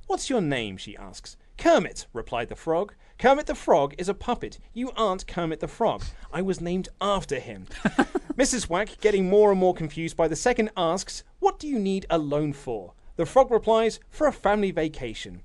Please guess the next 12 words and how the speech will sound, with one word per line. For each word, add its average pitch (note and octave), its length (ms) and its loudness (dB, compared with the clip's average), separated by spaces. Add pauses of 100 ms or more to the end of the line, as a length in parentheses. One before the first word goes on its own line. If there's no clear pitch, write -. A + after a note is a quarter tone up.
(160)
"Who's F4 180 2
your E4+ 100 2
family?" F3+ 640 -2
inquires A2+ 520 -6
Missus B2+ 340 -8
Whack. F#3 340 -6 (260)
"Well, C#4 220 8
my B3 140 4
mother B3+ 280 4
is G#3+ 180 0
named A3 220 -2
Matilda, G3+ 580 2